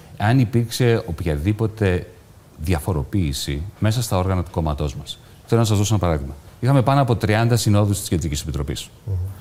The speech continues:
Speaker 1: Εβδομαδιάτικες συσκέψεις της κοινοβουλευτικής ομάδας. Οι τρεις κυρίες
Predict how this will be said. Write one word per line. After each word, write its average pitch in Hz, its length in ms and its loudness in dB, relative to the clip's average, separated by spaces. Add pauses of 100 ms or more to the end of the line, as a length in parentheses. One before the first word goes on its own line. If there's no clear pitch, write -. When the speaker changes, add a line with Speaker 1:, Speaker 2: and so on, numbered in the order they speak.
(440)
Speaker 1:
Εβδομαδιάτικες 104 920 2
συσκέψεις 113 480 -2
της - 100 -6
κοινοβουλευτικής 92 500 0
ομάδας. 76 340 0
Οι - 60 -8
τρεις 107 160 -2
κυρίες 92 600 2